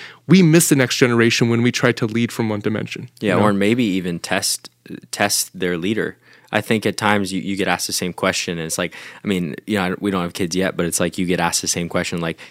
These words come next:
Speaker 2: "Can I do this?" It's like, "No, the last ten times I told you, you can't have dessert before dinner, or
Speaker 1: Mm-hmm.
Speaker 2: you can't go play with that friend at this
Speaker 1: Mm-hmm.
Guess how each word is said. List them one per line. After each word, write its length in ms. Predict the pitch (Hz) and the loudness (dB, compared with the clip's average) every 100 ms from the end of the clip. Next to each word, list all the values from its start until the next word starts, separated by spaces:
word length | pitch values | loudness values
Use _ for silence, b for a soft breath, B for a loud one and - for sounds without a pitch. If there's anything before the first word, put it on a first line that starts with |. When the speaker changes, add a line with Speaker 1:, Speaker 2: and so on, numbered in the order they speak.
| - | -2
Speaker 2:
"Can 160 | 131 | 2
I 100 | 131 | 4
do 160 | 127 127 | 4 4
this?" 260 | 123 143 127 | 6 4 2
It's 140 | 104 | 2
like, 160 | 107 123 | 2 4
"No, 140 | 156 | 6
the 80 | 117 | 6
last 280 | 131 143 - | 6 4 2
ten 160 | 160 | 2
times 220 | 160 147 | 2 2
I 80 | 131 | 2
told 260 | 120 170 147 | 4 4 6
you, 60 | |
you 140 | 123 120 | 2 2
can't 320 | 147 139 - B B 123 | 2 2 0 B B 0
have 200 | 135 131 | 0 2
dessert 280 | 123 139 | 4 4
before 300 | 127 127 139 | 2 2 4
dinner, 260 | 135 139 120 | 6 6 6
or 40 | 113 | 6
Speaker 1:
Mm-hmm. 80 | |
Speaker 2:
you 80 | 113 | 2
can't 260 | - 143 117 | 2 2 4
go 140 | 123 | 4
play 160 | - 131 | 6 4
with 100 | 127 | 4
that 160 | 131 | 2
friend 240 | - 127 120 | 2 4 4
at 80 | 113 | 2
this 140 | |
Speaker 1:
Mm-hmm. 60 | 127 | 2